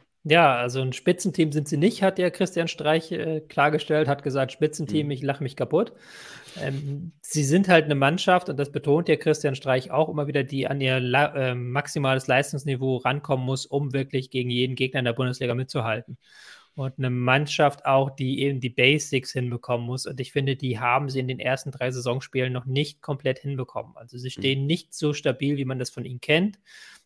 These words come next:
Speaker 1: Die Abläufe im Spiel gegen den Ball sind nicht so gut. Also da hast du häufiger Lücken vor der Abwehr, die du von, ähm, äh, Freiburg eigentlich gar nicht kennst.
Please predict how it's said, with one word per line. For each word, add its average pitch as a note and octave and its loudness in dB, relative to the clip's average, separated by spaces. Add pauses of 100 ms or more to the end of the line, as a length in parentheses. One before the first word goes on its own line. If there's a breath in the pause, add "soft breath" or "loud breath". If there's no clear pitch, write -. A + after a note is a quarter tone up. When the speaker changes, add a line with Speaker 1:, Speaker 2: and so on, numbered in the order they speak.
(140)
Speaker 1:
Die B2 -2
Abläufe C#3 4
im C#3 -2
Spiel - -2
gegen C3 0
den B2+ 0
Ball A#2+ 4
sind B2 -4
nicht F#3 -4
so E3+ 0
gut. G3+ 0
Also B2+ -4
da C3 -2
hast C3+ -6
du C#3 0
häufiger D3+ 4
Lücken D#3 0
vor D#3+ 2
der D#3 2
Abwehr, D3+ 0
die C3+ -6
du C3 -2
von, C3 -8
ähm, C3+ -10
äh, B2+ -10
Freiburg C#3 2
eigentlich C3 -2
gar B2 2
nicht A#2+ -8
kennst. G3 0